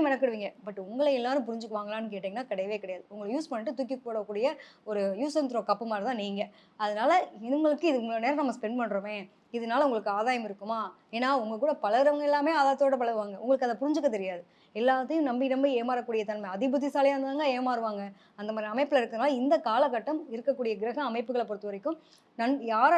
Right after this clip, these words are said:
நட்புன்னு நீங்க நம்புறீங்களோ, யாருக்காக மெனக்கிடுறீங்களோ அவங்களாலே மன உளைச்சல் வரக்கூடிய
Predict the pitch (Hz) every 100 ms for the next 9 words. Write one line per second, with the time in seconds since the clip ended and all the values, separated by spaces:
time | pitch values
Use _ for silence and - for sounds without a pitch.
0 | 285 226 - 311 269 233 214 226 226 214
1 | 226 208 220 262 269 277 311 254 240 247
2 | 233 220 196 - - _ - 233 269 254
3 | 262 262 220 233 220 240 208 202 196